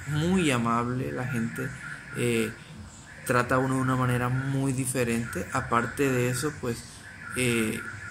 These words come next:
comparándolo con otra cultura como lo es, y eso que es nuestra misma ciudad,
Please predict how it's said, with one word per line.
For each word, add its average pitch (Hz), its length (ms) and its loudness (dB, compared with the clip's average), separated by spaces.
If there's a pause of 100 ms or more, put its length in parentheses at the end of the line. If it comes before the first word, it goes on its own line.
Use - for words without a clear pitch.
(440)
comparándolo 135 840 4
con 120 140 -2
otra 131 140 0
cultura 127 640 0 (360)
como 127 240 2
lo 113 220 4
es, 120 420 0
y 139 80 6
eso 160 180 4
que 170 100 4
es 165 60 4
nuestra 175 300 2
misma 131 360 2
ciudad, 151 440 2